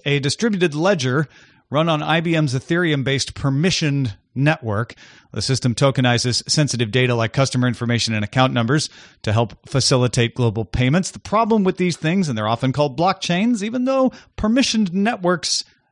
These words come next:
are really just distributed ledgers, uh, there's a lot of controversy over whether you should call them blockchain. It's like the hacker versus attacker debate.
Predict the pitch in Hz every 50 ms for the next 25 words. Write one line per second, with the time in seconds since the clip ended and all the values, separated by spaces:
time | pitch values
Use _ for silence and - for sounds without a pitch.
0 | _ _ _ _ _ - 240 254 262 285 320 302 285 247 190 226 214 - - 208
1 | - - 220 196 175 180 165 165 139 143 143 127 123 110 127 160 190 - - -
2 | - _ _ _ _ _ _ _ _ - 139 147 151 151 151 165 185 170 180 196
3 | 190 185 185 170 147 131 - - _ _ _ _ _ _ - - - 214 208 -
4 | - 185 180 180 151 - 180 170 160 165 165 160 156 160 151 - 156 135 - -
5 | 160 156 151 147 151 143 131 139 135 139 - - 151 151 160 165 156 - - -
6 | 165 160 - 202 185 - - 151 127 127 165 175 160 - 170 160 131 147 156 139
7 | - 143 127 139 135 - - 156 151 147 - 156 151 143 131 143 131 139 139 151
8 | 160 -